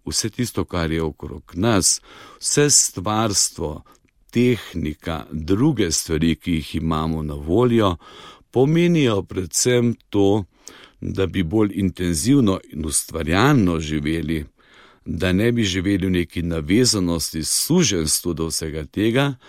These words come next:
ampak da bi bili svobodni v svojih srcih, znali kot sveti Frančišek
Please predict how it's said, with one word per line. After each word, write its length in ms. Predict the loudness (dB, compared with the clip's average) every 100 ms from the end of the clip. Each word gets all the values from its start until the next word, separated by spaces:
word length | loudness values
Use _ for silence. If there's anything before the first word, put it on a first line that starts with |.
| -20 -20 _ -4
ampak 540 | 0 0 0 -4 -4
da 220 | -4 -4
bi 280 | -4 -6 -6
bili 420 | -6 -8 -6 -6
svobodni 760 | -6 -8 -6 -2 2 4 4 0
v 60 | -2
svojih 500 | -4 -4 -6 -6 -2
srcih, 800 | 0 2 0 -2 0 0 -2 _ -20 -20 -20 _
znali 640 | -4 0 2 4 4 2
kot 200 | 2 0
sveti 380 | 2 -2 0 -2
Frančišek 880 | 0 2 2 2 2 2 2 0